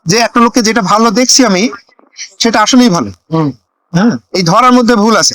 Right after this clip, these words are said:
Speaker 1: যখন কোনো সিদ্ধান্ত আল্লাহ দিয়েছে, যিনি স্রষ্টা, যিনি সবকিছু জানেন, সমস্ত অথরিটি তার, তিনি য-, যখন কোনো কা-, কোনো কারণে কোনো কিছু সিদ্ধান্ত নিয়ে থাকেন,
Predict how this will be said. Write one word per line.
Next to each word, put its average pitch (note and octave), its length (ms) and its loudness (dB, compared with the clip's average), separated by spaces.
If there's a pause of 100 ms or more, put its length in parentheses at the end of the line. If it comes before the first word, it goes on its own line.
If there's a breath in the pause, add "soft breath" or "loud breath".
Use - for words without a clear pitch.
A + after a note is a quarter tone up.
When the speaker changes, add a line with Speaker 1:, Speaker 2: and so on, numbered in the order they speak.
(120)
Speaker 1:
যখন A3 240 0
কোনো A#3 220 0
সিদ্ধান্ত A3 400 0 (340)
আল্লাহ A3 240 0
দিয়েছে, G#3 300 2 (220)
যিনি F3 180 -2
স্রষ্টা, G#3+ 380 -4
যিনি F3 160 -2
সবকিছু F#3+ 380 -2
জানেন, F3 400 -2
সমস্ত F3 320 -4
অথরিটি F#3 440 0
তার, C#3 240 -2 (260)
তিনি A#3+ 260 2
য-, F#3+ 200 0
যখন G#3 280 0
কোনো G#3+ 240 0
কা-, F#3+ 220 0
কোনো G3 240 -2
কারণে G3 440 0
কোনো F3+ 220 -4
কিছু F#3 240 -4
সিদ্ধান্ত F3+ 380 -4
নিয়ে G#3+ 200 0
থাকেন, C#3+ 340 -2